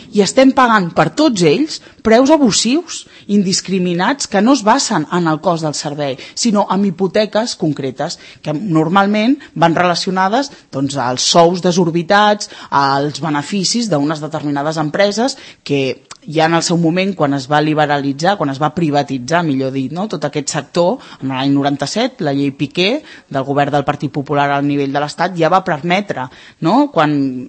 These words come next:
això es controlava públicament, tu podies determinar algun tipus de control i de regulació diferent. Ara, els mes-, els mecanismes hi eren, però el P P els ha, els ha acabat de laminar tots, no? Els pocs mecanismes que hi havien de control del sector privat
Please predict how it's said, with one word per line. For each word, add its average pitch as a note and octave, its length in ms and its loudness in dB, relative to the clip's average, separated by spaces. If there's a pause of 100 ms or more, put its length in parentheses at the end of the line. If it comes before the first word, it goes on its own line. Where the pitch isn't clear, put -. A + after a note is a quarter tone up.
(140)
això C3 160 -6
es - 100 -4
controlava F#3 640 2
públicament, E3 720 -4
tu F3+ 160 -2
podies F#3 400 -2
determinar C#3 640 -2 (420)
algun C#3+ 320 0
tipus D3 400 -4
de C#3+ 120 0 (260)
control C#3 800 0 (160)
i D#3 100 0
de D#3+ 120 -2
regulació D3+ 520 -2
diferent. C3+ 460 -6 (260)
Ara, A#3+ 380 4
els F3 160 -2
mes-, E3+ 220 -2 (100)
els D#3+ 160 -2
mecanismes F#3+ 560 2
hi D#3+ 220 2
eren, C3+ 260 -2
però D3 160 -2
el - 80 -6
P C3+ 80 -2
P D#3+ 140 0
els F3 100 -2
ha, E3+ 160 2
els E3 160 -2
ha G3 80 2
acabat A3 240 4
de G3+ 80 6
laminar E3+ 560 4
tots, A#2 240 -8
no? F#3 160 -2
Els - 80 -10
pocs A3+ 320 -2
mecanismes F3+ 480 0
que E3 140 -4
hi D3+ 80 2
havien D3+ 180 -2
de C#3+ 80 2
control C#3+ 400 0
del C#3 160 -2
sector C#3 280 -6
privat F3 360 -2